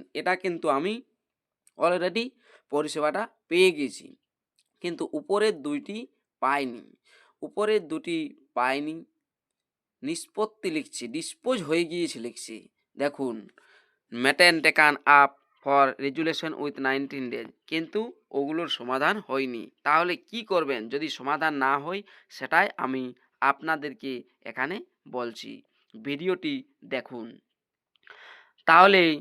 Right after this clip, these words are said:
এইগুলো যখন আপনি দেখছেন ডিসপোজ হয়ে গিয়েছে, কিন্তু এখনও পর্যন্ত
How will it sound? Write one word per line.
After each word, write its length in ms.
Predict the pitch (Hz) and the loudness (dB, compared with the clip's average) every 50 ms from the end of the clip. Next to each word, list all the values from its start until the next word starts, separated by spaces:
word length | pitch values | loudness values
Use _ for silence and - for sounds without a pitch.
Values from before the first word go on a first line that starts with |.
| - _ _ _ _ _ _ _ _ _ _ _ _ _ _ - | -6 _ _ _ _ _ _ _ _ _ _ _ _ _ _ 2
এইগুলো 540 | 170 190 208 220 233 202 165 165 175 175 180 185 | 6 8 8 6 6 2 -2 0 2 2 4 4
যখন 400 | 160 151 143 - - 160 160 165 160 165 160 - - _ | 2 0 -2 -2 0 2 2 2 2 -2 -6 -10 -12 _
আপনি 320 | - 127 139 139 - - 151 143 | 0 2 2 2 0 -4 -6 -4
দেখছেন 420 | 120 131 131 - - - 165 156 147 131 | -2 -4 -4 -6 -8 -10 -8 -6 -6 -6
ডিসপোজ 460 | 117 135 139 - - - - 220 233 196 | -6 -6 -8 -8 -8 -2 0 2 2 2
হয়ে 220 | 143 131 139 143 135 | 0 0 -2 -2 -2
গিয়েছে, 420 | 107 131 127 120 110 - - - - - - _ _ | -2 -6 -8 -8 -8 -10 -14 -16 -16 -16 -18 _ _
কিন্তু 380 | - 160 170 180 170 - 180 165 156 147 135 - _ _ - | -4 -4 -4 -4 -4 -2 0 0 0 -2 -4 -10 _ _ -4
এখনও 360 | 123 135 - - 190 196 220 | -4 -2 -2 -2 -4 -6 -4
পর্যন্ত 460 | 214 - 202 190 165 156 180 175 160 | -2 0 0 0 0 0 -2 -2 0